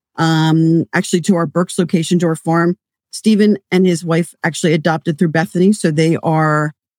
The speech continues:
big supporters of our, our organization. And he is coming for a more intimate, um, small event that we have coming up on June fourth. It's a Saturday night.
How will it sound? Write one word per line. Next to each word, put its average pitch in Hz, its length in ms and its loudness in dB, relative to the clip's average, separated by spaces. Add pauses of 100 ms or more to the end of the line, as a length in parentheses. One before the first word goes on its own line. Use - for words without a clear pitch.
(100)
big 220 140 0
supporters 175 480 0
of 156 180 -2
our, 156 360 0
our 156 180 0
organization. 160 720 0
And 160 140 0
he 170 160 -2
is 170 120 -2
coming 165 440 0
for 160 500 -2 (460)
a 160 360 2
more 196 300 2
intimate, 214 800 0 (140)
um, 156 720 0
small 175 600 0
event 165 540 0 (400)
that 165 280 0
we 180 160 2
have 160 320 0
coming 165 260 2
up 160 120 -4
on 160 140 2
June 156 240 0
fourth. 165 440 -2
It's 147 120 -10
a 156 40 -8
Saturday 170 460 0
night. 165 360 0